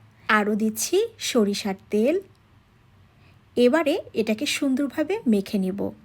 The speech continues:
যারা আমার রে-, এই রেসিপিটা ফলো করবেন, তারা কিন্তু অবশ্যই আমাকে ছবি পোস্ট করবেন এবং জানাবেন কেমন লেগেছে এই ভর্তাটা। গরম গরম ভাতের সাথে এই ভর্তাটা কিন্তু সেই লেগেছে।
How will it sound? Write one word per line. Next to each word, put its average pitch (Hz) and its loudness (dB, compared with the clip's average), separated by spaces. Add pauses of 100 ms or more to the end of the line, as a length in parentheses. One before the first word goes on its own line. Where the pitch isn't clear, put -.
(500)
যারা 247 2
আমার 311 0
রে-, 311 2
এই 294 2
রেসিপিটা 311 -2
ফলো 320 0
করবেন, 220 -2 (540)
তারা 214 2
কিন্তু 240 0 (160)
অবশ্যই 226 0
আমাকে 220 0 (100)
ছবি 214 0
পোস্ট - -4
করবেন 220 0 (180)
এবং 208 2
জানাবেন 208 -2 (420)
কেমন 247 6
লেগেছে 208 0 (280)
এই 226 4
ভর্তাটা। 185 -6 (500)
গরম 240 2
গরম 302 2
ভাতের 285 -4
সাথে 285 -2 (180)
এই 226 0
ভর্তাটা 214 -4
কিন্তু 254 -4
সেই 233 0
লেগেছে। 190 -2